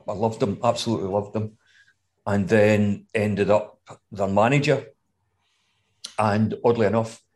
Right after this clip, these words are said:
I then asked Roddy if he wanted to, to co-manage with me. So, you know, he'd given me my first break, and then, you know, I found this band, and then we,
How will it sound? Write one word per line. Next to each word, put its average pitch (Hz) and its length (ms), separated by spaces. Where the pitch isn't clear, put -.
I 104 60
then 110 300
asked 107 320
Roddy 107 400
if - 160
he 113 80
wanted 104 340
to, 98 400
to 110 100
co-manage 101 680
with 113 280
me. 131 180
So, 104 420
you 104 80
know, 101 100
he'd 110 220
given 101 260
me 101 160
my 104 140
first - 340
break, 101 460
and 95 180
then, 92 440
you 90 80
know, 90 260
I - 80
found 90 280
this 87 120
band, 92 320
and 90 140
then 92 260
we, - 220